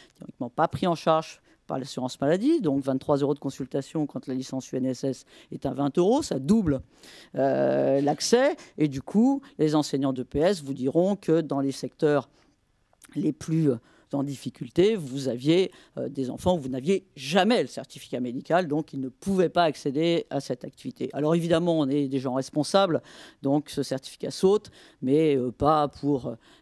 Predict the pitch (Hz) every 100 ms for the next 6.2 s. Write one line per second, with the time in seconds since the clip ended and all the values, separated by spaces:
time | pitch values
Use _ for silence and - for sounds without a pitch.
0 | - 131 131 139 139 143 127 135 - 131
1 | 131 127 131 123 147 170 180 - 143 143
2 | 147 135 135 135 135 135 - 113 123 151
3 | 185 196 - 143 - 147 - 151 143 131
4 | 127 131 123 147 147 135 135 131 139 -
5 | - 143 160 190 165 127 123 120 - 156
6 | 151 127